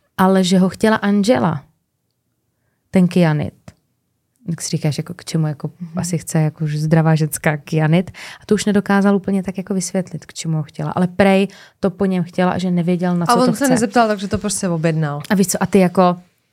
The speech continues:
Speaker 1: jako doktor ještě víš, co to je za sajrajt.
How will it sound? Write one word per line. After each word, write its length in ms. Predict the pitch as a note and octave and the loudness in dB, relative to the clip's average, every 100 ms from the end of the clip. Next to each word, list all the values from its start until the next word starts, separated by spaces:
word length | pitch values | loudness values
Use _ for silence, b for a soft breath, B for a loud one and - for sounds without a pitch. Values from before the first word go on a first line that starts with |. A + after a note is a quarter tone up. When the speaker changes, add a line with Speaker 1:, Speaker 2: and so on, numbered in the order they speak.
| _ _ - - | _ _ -18 -4
Speaker 1:
jako 140 | F3 | 2
doktor 360 | F3+ F3+ - F3 | 4 2 2 0
ještě 240 | F3+ - F#3+ | 0 -2 -2
víš, 180 | F3+ - | -2 -4
co 140 | - | -6
to 160 | F3+ F3 | -2 0
je 160 | D#3+ D#3+ | 2 0
za 80 | |
sajrajt. 600 | F3+ - A3 E3+ D#3 E3+ | -2 -2 0 0 -2 -6